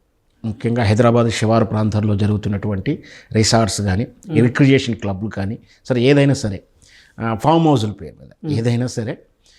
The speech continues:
Speaker 1: ఆ, పార్టీలు జరుగుతున్నాయి.
Speaker 2: మ్మ్.
Speaker 1: ఆ పార్టీల్లో లిక్కర్ కన్జంప్షన్ కానీ, డ్రగ్స్ కన్జంప్షన్స్ ఉన్నాయనుకోవడం,
Speaker 2: మ్మ్.
Speaker 1: ఆ పేరు మీద దాడి చేయడం, అరెస్ట్ చేయడము, అదుపులో తీసుకోవడం, విచారించడం, ఈ ప్రాసెస్ వింటా ఉన్నాం.
Speaker 2: మ్మ్.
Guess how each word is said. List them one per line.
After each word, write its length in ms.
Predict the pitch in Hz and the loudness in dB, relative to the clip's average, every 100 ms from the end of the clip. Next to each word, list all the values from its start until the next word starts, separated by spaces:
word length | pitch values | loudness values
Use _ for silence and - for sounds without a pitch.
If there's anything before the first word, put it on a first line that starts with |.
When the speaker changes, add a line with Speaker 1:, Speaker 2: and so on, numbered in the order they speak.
| _ - 135 | _ -14 -10
Speaker 1:
ఆ, 240 | 117 117 - | -6 -6 0
పార్టీలు 320 | 131 135 147 | 0 2 0
జరుగుతున్నాయి. 640 | 120 117 117 117 117 123 - _ _ 170 | 2 0 -2 -4 -4 -6 -12 _ _ -8
Speaker 2:
మ్మ్. 160 | 151 131 | -4 -2
Speaker 1:
ఆ 60 | 139 | 0
పార్టీల్లో 760 | 151 147 151 143 139 135 135 | 2 0 0 -2 0 -2 0
లిక్కర్ 440 | 123 113 - 127 123 | 0 -2 0 0 2
కన్జంప్షన్ 540 | 117 110 113 - 113 | 2 2 2 0 -2
కానీ, 260 | 113 117 123 | 0 0 0
డ్రగ్స్ 320 | 117 113 - | 0 0 0
కన్జంప్షన్స్ 640 | 120 110 107 98 113 104 | 0 2 0 0 -2 -2
ఉన్నాయనుకోవడం, 680 | 107 107 107 101 - 107 123 - - | -4 -2 -2 -4 -4 -6 -6 -10 -14
Speaker 2:
మ్మ్. 160 | 208 147 117 - - | -6 -4 -4 -8 0
Speaker 1:
ఆ 60 | 101 | 4
పేరు 280 | 131 131 | 6 6
మీద 180 | 127 120 | 4 2
దాడి 440 | 113 107 113 131 131 | 0 2 2 2 2
చేయడం, 320 | 127 127 147 - _ _ _ _ - | 0 0 -4 -8 _ _ _ _ -2
అరెస్ట్ 440 | 135 135 139 127 | 0 2 0 2
చేయడము, 360 | 127 127 139 165 | 4 4 2 0
అదుపులో 380 | 127 107 120 | -2 -2 -2
తీసుకోవడం, 580 | 117 120 - 117 117 156 | -2 -2 -4 -4 -2 0
విచారించడం, 540 | 156 131 120 120 123 156 | 0 2 2 2 0 0
ఈ 80 | |
ప్రాసెస్ 440 | 147 123 123 139 147 | 0 0 0 0 0
వింటా 240 | 151 170 | 2 2
ఉన్నాం. 560 | 127 101 82 _ 220 165 | 0 -4 -14 _ -10 -6
Speaker 2:
మ్మ్. 200 | 131 | -8